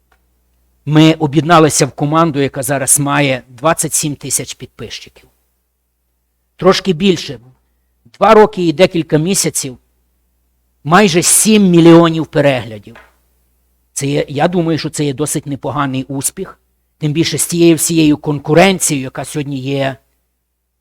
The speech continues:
на Ютубі. Скільки багато церков, скільки багато пасторів, скільки багато братів, різних духовних організацій. І це є конкуренція, надзвичайно сильна конкуренція. І я радую, що в більшості своїй є здорова конкуренція.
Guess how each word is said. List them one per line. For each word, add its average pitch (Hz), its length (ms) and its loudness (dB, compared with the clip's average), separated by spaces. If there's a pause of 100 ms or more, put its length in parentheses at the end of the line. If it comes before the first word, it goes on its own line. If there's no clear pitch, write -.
(140)
на 147 140 0
Ютубі. 147 460 0
Скільки 165 440 0
багато 147 340 0
церков, 156 460 -4
скільки 156 340 -4
багато 139 340 -2
пасторів, 147 560 -4
скільки 151 340 -8
багато 139 360 -6
братів, 147 520 -6 (640)
різних 160 440 2
духовних 160 520 2
організацій. 151 840 0 (520)
І 127 60 -14
це - 180 0
є 139 80 2
конкуренція, 151 720 0
надзвичайно 147 640 0
сильна 131 340 -4
конкуренція. 120 720 -16 (260)
І 170 120 -2
я 151 160 4
радую, 175 440 6
що 139 160 -8
в 135 80 -8
більшості 151 640 -4
своїй 139 360 -6
є 131 120 -8
здорова 139 480 2
конкуренція. 113 800 -14